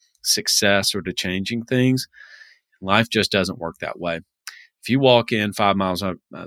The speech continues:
I love to duck hunt. And so when we would walk in, we were all so excited about the walk. We used to hunt at this place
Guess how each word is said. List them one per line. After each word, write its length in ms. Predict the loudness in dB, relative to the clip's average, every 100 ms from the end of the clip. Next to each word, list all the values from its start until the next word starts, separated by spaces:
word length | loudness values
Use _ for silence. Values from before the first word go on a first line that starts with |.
| -12
I 40 |
love 260 | -6 -4 -4
to 80 | -2
duck 260 | 2 2 2
hunt. 300 | 0 0 -4 -14
And 220 | -12 -6
so 240 | -4 -4 -6
when 220 | -8 -2
we 120 | -2
would 160 | -2 0
walk 300 | 0 0 0
in, 320 | 0 2 -2 _ _ _ _ _ _
we 100 | -8
were 120 | 0
all 280 | 4 4 4
so 240 | 0 0 0
excited 460 | 0 0 0 0
about 300 | -4 -2 -4
the 80 | -4
walk. 340 | 2 4 4 0
We 100 | -4
used 260 | -2 -4
to 120 | -6 -10 _ _
hunt 320 | -6 -4 -4
at 60 | -4
this 140 | -6
place 480 | -4 0 0 2 -2